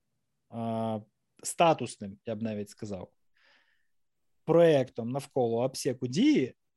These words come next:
там ще от, як мінімум, два пункти треба пропрацювати. Де раціональне пояснення того, що відстрілюються зарубіжні ресерчери? Де? Bug Bounty — це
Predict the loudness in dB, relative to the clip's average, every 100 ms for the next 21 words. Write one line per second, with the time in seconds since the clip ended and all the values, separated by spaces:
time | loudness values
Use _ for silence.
0 | _ -4 -2 -2 0 2 2 0 -4 -16
1 | -8 -6 0 2 2 -2 -6 0 0 0
2 | -2 -2 -8 -10 -6 -6 -8 -10 -12 -16
3 | -14 -14 -14 _ _ -20 _ _ _ -20
4 | _ 0 2 4 2 0 0 0 -2 -2
5 | 0 0 -2 -6 -8 -6 -2 -2 -2 -2
6 | 2 2 0 _ _ _ _ _ -12 -10
7 | -10 -6 -2 0 2 2 0 -4 -4 -6
8 | 0 2 2 -2 -4 -4 -6 -6 -8 -10
9 | -20 _ _ _ _ _ _ _ _ _
10 | _ -6 -2 -2 -2 _ _ _ _ _
11 | _ _ _ _ _ -4 -2 2 4 6
12 | 4 0 -8 -8 _ -6 0 2 2